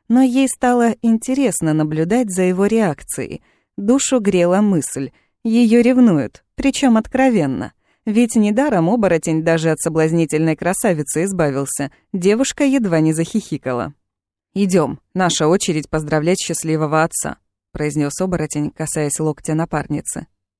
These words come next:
Они прошли по живому тоннелю из толпы. Приблизившись к повелителю, достаточно молодому вериату, сидящему с гордо поднятой головой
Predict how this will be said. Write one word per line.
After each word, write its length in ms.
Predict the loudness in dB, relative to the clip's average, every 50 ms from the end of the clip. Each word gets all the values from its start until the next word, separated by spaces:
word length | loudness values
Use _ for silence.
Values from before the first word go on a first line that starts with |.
| _ 0
Они 220 | 4 6 6 4
прошли 420 | 4 2 -2 -2 -2 0 -2 -2 0
по 140 | 0 -2
живому 420 | 0 0 0 0 0 0 0 0 -2
тоннелю 500 | -2 -2 -2 0 0 2 2 0 0 0
из 120 | -2 -4 -4
толпы. 420 | -4 -4 -4 -4 -6 -10 -12 -12 _ _ _ _ -12
Приблизившись 720 | -6 -4 -2 0 0 0 0 -2 -4 -4 -4 -4 -4 -6
к 100 | _ -4
повелителю, 640 | -4 -2 -2 0 0 0 -2 -2 -2 -2 -2 -2 -2 _ _ _ _ -4
достаточно 600 | -4 -4 -2 0 -2 -2 -2 -4 -4 -2 0 0
молодому 580 | 2 2 2 2 2 2 2 2 2 2 0
вериату, 440 | 0 0 0 0 2 0 0 0 -2 -4
сидящему 640 | -4 -4 -2 0 0 0 0 -2 -4 -2 -2 -2
с 60 | -2
гордо 340 | -2 -2 -2 -2 -2 -4 -6
поднятой 500 | -2 -2 -2 0 0 -2 -2 0 -2 -4
головой 520 | -2 -2 0 0 0 2 2 0 0 -2